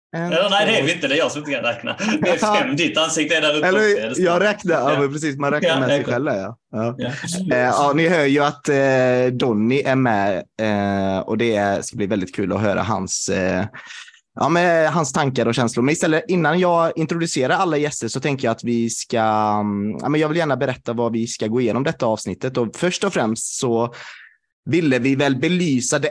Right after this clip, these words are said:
Speaker 1: enda, liksom, ljuset i detta Chelsea-mörker, och det är ju faktiskt våra damer. De gör ett, eh, fortsätter göra ett fantastiskt jobb och imponera på oss alla, och Emma,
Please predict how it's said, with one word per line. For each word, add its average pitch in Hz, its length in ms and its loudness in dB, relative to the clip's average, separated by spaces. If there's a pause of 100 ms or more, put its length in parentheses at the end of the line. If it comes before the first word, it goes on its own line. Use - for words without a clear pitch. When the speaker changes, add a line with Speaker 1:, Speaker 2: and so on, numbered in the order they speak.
(160)
Speaker 1:
enda, 131 920 0
liksom, 139 520 -4
ljuset 160 1080 -2
i 170 360 2
detta 160 300 0
Chelsea-mörker, 117 920 -2
och 120 100 0
det 143 80 0
är 156 160 2
ju 135 80 -2
faktiskt 135 500 -6
våra 107 420 2
damer. 120 640 0
De 127 260 -2
gör 131 180 0
ett, 123 320 -4
eh, 120 320 0
fortsätter 165 560 -4
göra 175 220 2
ett 113 80 -6
fantastiskt 123 560 -4
jobb 110 220 0
och 113 220 -2
imponera 127 440 0
på 120 140 -4
oss 110 140 -4
alla, 113 260 0
och 107 160 -2
Emma, 120 600 0